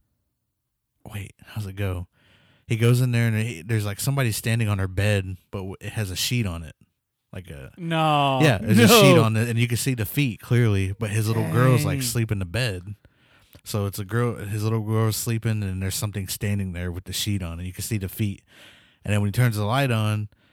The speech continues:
Speaker 1: and I think he pulls the sheet from that body, and nothing's there.
Speaker 2: Dang.
Speaker 1: So either that's some really good editing, or it's, like, legit, legit.
Speaker 2: Yeah.
Speaker 1: Like,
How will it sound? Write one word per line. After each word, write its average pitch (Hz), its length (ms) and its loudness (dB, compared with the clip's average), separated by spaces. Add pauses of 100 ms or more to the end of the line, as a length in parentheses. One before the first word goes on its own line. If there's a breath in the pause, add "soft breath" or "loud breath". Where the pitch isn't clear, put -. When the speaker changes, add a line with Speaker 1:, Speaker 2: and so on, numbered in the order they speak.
(300 soft breath)
Speaker 1:
and 107 160 0
I 104 80 2
think 180 240 -4
he 143 100 -2
pulls 131 420 2
the 101 160 -2
sheet - 420 -4
from 123 520 -2 (320)
that 95 380 -4
body, 101 540 0
and 104 200 -2
nothing's 101 500 -2
there. 92 440 -4 (100)
Speaker 2:
Dang. 151 1000 -2
Speaker 1:
So 135 100 0
either 131 240 2
that's 120 200 -2
some 101 220 -6
really 131 260 0
good 123 160 0
editing, 127 580 -2 (220)
or 98 200 -4
it's, 98 140 -8
like, 104 200 -4
legit, 98 760 -2
legit. 92 520 -6
Speaker 2:
Yeah. 113 240 -10 (180)
Speaker 1:
Like, 90 300 -8